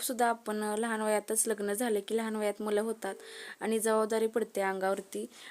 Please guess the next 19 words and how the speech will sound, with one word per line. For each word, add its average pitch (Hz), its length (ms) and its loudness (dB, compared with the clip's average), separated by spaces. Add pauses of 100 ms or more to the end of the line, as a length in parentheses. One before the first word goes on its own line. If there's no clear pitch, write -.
आणि 214 120 0
आपण 220 260 0
सुद्धा 240 220 0
स्वतःला 226 400 2
वेळ 214 240 4
देऊ 214 180 0
शकत 226 440 -2
नाही 220 300 -4 (1300)
आणि 196 140 -8
आपण 208 260 -4
सुद्धा 220 300 0
लहान 214 420 -2
व्हायला 202 520 -2
वाटतं 214 300 -4
मला 208 220 0
वाटतं. 208 400 -2 (480)
कारण 208 300 0 (120)
की, 214 200 -2
अ, 202 300 0